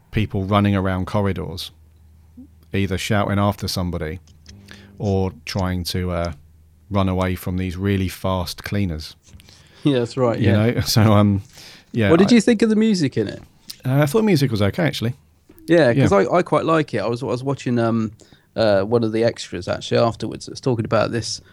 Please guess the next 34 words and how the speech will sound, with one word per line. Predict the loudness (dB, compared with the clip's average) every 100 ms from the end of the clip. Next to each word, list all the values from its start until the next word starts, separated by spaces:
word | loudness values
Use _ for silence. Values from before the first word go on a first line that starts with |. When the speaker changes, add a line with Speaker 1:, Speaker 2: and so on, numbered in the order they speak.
| _ 0
Speaker 2:
alternative | 0 2 2 2 0 -4 -4
score. | 2 4 4 2 -6 _ 0
Speaker 1:
Okay. | 0 2
Speaker 2:
Um, | 2 2
that | 2
you | 2
can | 4 4
watch | 4 2
it | -4
with, | -4 0
like, | 0 0 -2
uh, | 0 0 -2
apparently | -4 -4 -4 -4
this | -4 -6
guy | -4 -2 -4 -8 _ _ _ -8
was | -8 -10 _ _ _ _ _ -2
commissioned | 2 4 2
to | -2
do | -2
a | -2
score, | 2 6 6
and | 4
then | 2
they | 0
didn't | 0 0
use | 2 0 0
it. |
They | -4
changed | -4 -2 -2 -2
it | -4
at |
the | 0
last | 0 0
minute. | 0 0 -2